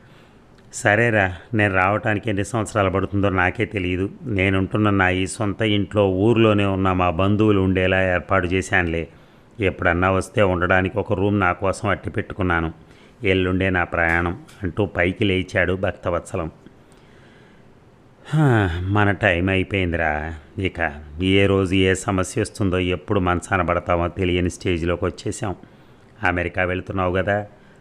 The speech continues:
అక్కడ నీ ఆరోగ్యం బాగా ఉండేలా చూసుకో. ఏదో ఇలా చెప్తున్నాను కానీ మన జాగ్రత్తలో మనం ఉన్నా పైనుంచి పిలిపొచ్చిందంటే వెళ్ళిపోక తప్పదు. సరే,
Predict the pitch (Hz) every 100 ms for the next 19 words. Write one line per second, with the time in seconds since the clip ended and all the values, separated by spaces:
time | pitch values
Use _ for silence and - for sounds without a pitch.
0 | - 92 - 95 90 87 80 82 85 95
1 | 92 85 85 87 90 87 87 90 - 98
2 | - 90 - - - - - - 95 85
3 | 101 - - 101 87 80 104 - 107 95
4 | 95 98 95 101 123 110 90 90 85 80
5 | 85 82 - 92 90 90 90 90 98 113
6 | - - - - - - 123 107 101 92
7 | 82 107 - 95 92 101 - 101 87 80
8 | 90 87 85 82 90 87 - 85 92 87
9 | 92 - - - - - - - - -
10 | 101 110